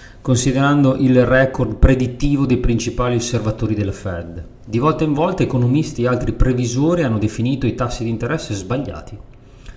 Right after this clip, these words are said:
Alla fine del duemilanove le dozzine di economisti intervistati dal Wall Street Journal Economic Forecasting Survey avevano previsto che il tasso di riferimento della Fed sarebbe salito all'uno virgola zero quattro per cento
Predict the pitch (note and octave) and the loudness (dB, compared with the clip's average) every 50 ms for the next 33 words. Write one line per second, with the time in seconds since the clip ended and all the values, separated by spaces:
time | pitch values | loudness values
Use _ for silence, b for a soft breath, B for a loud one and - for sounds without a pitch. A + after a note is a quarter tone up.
0 | B B B B B B B B B A#2 B2 C3 E3+ F3+ F#3 F3+ F3 F3 F3+ F#3 | B B B B B B B B B -2 0 0 0 2 2 2 2 2 2 2
1 | F3+ F3+ G3 A3 A3 F#3+ D#3+ C3+ A#2 A#2+ B2 A#2 A2+ C3+ D#3+ F3 E3+ C#3 B2+ - | 2 2 0 0 0 2 2 2 2 0 -2 0 0 2 2 2 4 2 2 0
2 | - C3 B2+ B2+ C3 D3+ F3 - - C#3 A2+ - B2+ A#2 A#2 A#2 - - D3+ D3+ | 0 0 0 2 2 2 0 0 0 -2 -2 0 -2 -2 -2 -4 -4 -2 -4 -4
3 | D3+ B2+ A#2+ A2+ A2 A2 A2+ G#2+ A2 A#2+ C3+ C#3+ C3+ - - - - C3 C3 C3+ | -2 0 0 2 2 2 0 0 -2 0 0 0 0 -2 -4 -8 -4 -2 -2 0
4 | C#3 C#3 - - C3+ B2 G#2+ G#2 G#2+ A2+ B2 C3+ C3+ C#3 C3+ A#2 G#2+ - - - | 0 -2 -4 -4 -4 -4 -4 -2 0 0 2 2 2 0 0 0 0 0 -2 -2
5 | B2 B2 B2+ B2+ B2 A#2 A#2+ - - A#2+ B2 A#2+ A#2 A#2+ - B2+ B2 - - B2 | -2 0 2 2 2 0 -2 -2 -4 -2 0 0 0 -2 -2 -4 -2 0 0 0
6 | A2 - - - B2 B2 C3+ C#3 C3+ D3+ D#3 D3+ - - - B2+ B2 C3+ C3 B2 | 0 0 0 -2 0 0 0 0 0 0 0 -2 -2 -4 -2 -2 0 0 0 0
7 | B2 A#2 B2 A#2 - - C3+ B2+ D#3+ F3 - - - - - A#2 G2+ - - A#2+ | 2 2 2 2 2 0 0 0 0 -2 -2 -4 -4 -2 -2 -2 -2 0 0 0
8 | - - - C3 C3 C3+ C3+ B2 - C#3+ C3+ D3 D3 C#3+ - - A2+ A#2+ C3 C#3 | 0 -2 -2 -4 -2 -2 -2 -2 -2 -2 -2 0 0 0 0 -2 -2 -2 -2 -4
9 | - - - F3+ E3 E3+ E3 E3 D#3+ - - C3 B2 A#2 A#2 A#2 - B2+ C3+ D#3+ | -4 -6 -6 -4 -4 -4 -2 -4 -4 -2 0 0 0 0 0 -2 -2 -2 -2 -2
10 | D#3+ - B2+ A#2 A#2 A#2+ B2 C3+ D#3 F3 G3 G3 F#3+ E3 C3+ B2+ A2+ A#2 G#2+ A2 | -2 0 0 2 2 2 2 2 2 0 0 0 0 0 0 0 0 0 -2 -2
11 | G2+ - G#2+ A#2+ A#2 A2+ - B2+ C3 B2+ - B2 A2+ A#2 A#2+ A2 - - D3 D#3+ | -2 -2 -2 -2 -2 -2 -2 -2 -2 -2 -2 -4 -4 -2 -4 -4 -4 -4 -2 -2
12 | E3 D#3+ E3 C#3+ B | -2 -2 -2 -4 B